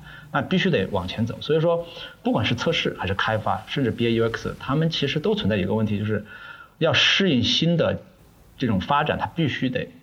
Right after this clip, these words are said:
有相应的学习，或者是那个，那我觉得这个是必然的。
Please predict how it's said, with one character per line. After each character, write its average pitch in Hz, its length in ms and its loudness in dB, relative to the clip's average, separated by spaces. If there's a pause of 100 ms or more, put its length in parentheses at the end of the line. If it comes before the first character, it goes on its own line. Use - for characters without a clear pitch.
(180)
有 95 100 -4
相 123 240 2
应 120 80 4
的 104 80 0
学 98 320 0
习， 90 180 -2
或 98 160 -4
者 95 80 0
是 92 160 -8
那 95 100 -4
个， 82 100 -8 (500)
那 104 120 -2
我 95 60 -4
觉 90 100 -8
得 98 100 -2
这 113 120 -2
个 101 80 -2
是 - 100 -8
必 - 140 -2
然 87 220 -2
的。 - 100 -14